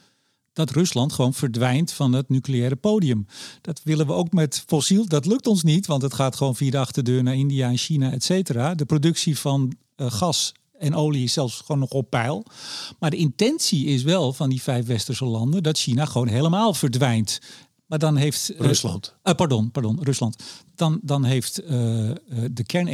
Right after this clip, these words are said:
Speaker 1: kernenergiewereld die graag ziet dat er meer kernenergie gebruikt gaat worden in de wereld, heeft dan toch ook een probleem.
Speaker 2: Nou,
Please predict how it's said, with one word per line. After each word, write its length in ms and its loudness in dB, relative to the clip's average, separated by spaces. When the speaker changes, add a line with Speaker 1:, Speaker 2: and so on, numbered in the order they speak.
Speaker 1:
kernenergiewereld 840 -2
die 120 -6
graag 380 -2
ziet 420 -2
dat 180 -2
er 80 0
meer 180 0
kernenergie 540 -2
gebruikt 360 -4
gaat 140 -4
worden 160 -2
in 60 2
de 60 0
wereld, 200 -4
heeft 140 -2
dan 120 -2
toch 160 -6
ook 160 -2
een 60 0
probleem. 420 -6
Speaker 2:
Nou, 220 0